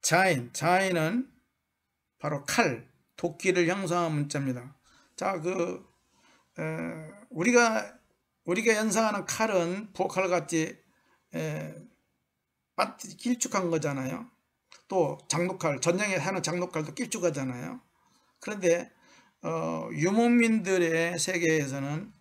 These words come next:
칼의 개념이, 에, 가죽, 짐승 가죽을 벗기는데 편리한 둥그런 칼입니다. 맨 처음에, 맨 위에 사진 봅니다. 둥글잖아요.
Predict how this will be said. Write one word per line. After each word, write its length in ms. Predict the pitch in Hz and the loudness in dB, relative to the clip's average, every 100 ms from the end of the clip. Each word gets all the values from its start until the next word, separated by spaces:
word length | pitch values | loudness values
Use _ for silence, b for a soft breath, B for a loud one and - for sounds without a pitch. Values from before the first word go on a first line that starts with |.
| - | -10
칼의 360 | - 208 202 | -6 -2 0
개념이, 640 | 151 156 156 151 151 202 240 _ _ b b b b b b - | 0 0 -2 -2 -4 -4 -4 _ _ b b b b b b -10
에, 400 | 151 147 143 147 - - _ _ _ _ _ _ _ _ | -8 -6 -8 -12 -16 -20 _ _ _ _ _ _ _ _
가죽, 360 | - 139 180 180 _ _ _ | -8 -6 -6 -12 _ _ _
짐승 380 | - 190 160 156 | -2 0 -2 -4
가죽을 400 | 147 147 175 175 | -4 -2 -2 -2
벗기는데 580 | - 147 185 170 160 156 | -4 -4 0 0 -2 -4
편리한 380 | 196 170 165 147 | -4 -2 -2 -2
둥그런 420 | 170 180 185 165 | -2 -2 -2 -2
칼입니다. 420 | 147 139 131 135 - | -2 -2 -6 -8 -6
맨 140 | 170 | -4
처음에, 400 | 180 180 175 - B B B | -2 0 -2 -6 B B B
맨 220 | 175 208 | 0 2
위에 140 | 202 175 | 2 2
사진 280 | 196 196 | 0 0
봅니다. 520 | 160 156 151 156 180 - b b b - | 0 2 2 0 -2 -10 b b b -6
둥글잖아요. 800 | 196 214 220 175 151 127 120 123 | -2 0 0 2 2 0 -6 -12